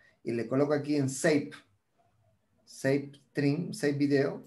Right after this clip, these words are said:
ya está, y se empieza a grabar automáticamente, y esperas ahí un ratito, por favor, esperas, acá está el nombre, ok, puedes editarlo también,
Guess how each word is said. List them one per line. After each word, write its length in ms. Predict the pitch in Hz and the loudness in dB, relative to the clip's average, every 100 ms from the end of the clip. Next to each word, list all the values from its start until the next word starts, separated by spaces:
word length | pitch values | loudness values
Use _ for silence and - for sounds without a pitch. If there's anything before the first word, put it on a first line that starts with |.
| _ _ _ _ _ _ | _ _ _ _ _ _
ya 100 | 110 | -16
está, 400 | 101 - 143 214 - _ _ _ _ _ _ | -14 -6 -6 -6 -14 _ _ _ _ _ _
y 140 | 147 | -2
se 120 | 135 127 | 0 -2
empieza 680 | 117 147 151 - 151 - - | 0 -2 0 2 2 0 -6
a 100 | 123 | -4
grabar 480 | 113 113 127 131 - | -2 0 2 2 -2
automáticamente, 1160 | 120 113 113 110 110 110 131 143 110 117 175 - _ _ _ _ _ _ _ _ | -8 -4 -4 -4 -6 -2 2 2 0 -4 -8 -12 _ _ _ _ _ _ _ _
y 120 | 131 | -2
esperas 560 | 113 110 180 175 151 139 | 0 0 4 6 6 4
ahí 140 | 143 | 2
un 100 | 156 | 2
ratito, 400 | 147 143 143 135 | 0 2 2 2
por 100 | 135 | -2
favor, 360 | 131 131 143 143 | -2 2 2 0
esperas, 680 | 120 - 135 139 - - - _ _ _ _ _ _ | -10 0 2 2 0 -6 -20 _ _ _ _ _ _
acá 220 | 110 120 | -10 -8
está 180 | 117 131 | -2 2
el 80 | 127 | 4
nombre, 540 | 147 139 147 233 - - _ _ _ _ _ _ _ _ _ _ _ - | 6 6 4 0 -4 -20 _ _ _ _ _ _ _ _ _ _ _ -12
ok, 220 | 107 117 123 139 175 208 _ _ | -10 -2 0 0 -2 -10 _ _
puedes 280 | 123 127 123 | -2 -2 -2
editarlo 520 | 113 110 143 131 135 | -6 4 4 4 2
también, 560 | 139 135 131 156 214 | 0 2 2 0 -6